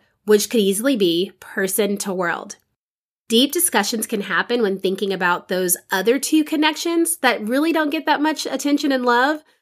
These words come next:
So use your biographies to get students thinking about the connections they can make across text between people and to the world when thinking about how the world's been impacted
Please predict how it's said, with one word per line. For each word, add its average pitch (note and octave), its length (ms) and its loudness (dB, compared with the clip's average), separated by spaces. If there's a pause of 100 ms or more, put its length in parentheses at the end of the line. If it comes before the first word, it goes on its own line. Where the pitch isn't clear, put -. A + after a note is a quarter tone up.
(140)
So - 180 2
use B3 440 2
your E4 120 0
biographies B3+ 680 2
to A#3 80 -4
get A3 240 0
students A3 400 -2
thinking G#3+ 360 0
about G3 380 4
the G#3 60 -2
connections G3+ 640 -4
they A3 120 2
can G#3+ 200 -2
make F#3+ 380 -2
across G#3 520 0
text - 560 -2 (240)
between G#3 440 2
people D4+ 580 0 (480)
and C4+ 360 2
to C#4+ 80 -2
the G#3 100 2
world F#3 680 0 (240)
when G#3 240 4
thinking G#3+ 340 2
about F3+ 300 2
how F#3+ 320 0
the G#3 100 0
world's F#3 340 0
been F#3 140 -2
impacted A#3+ 800 0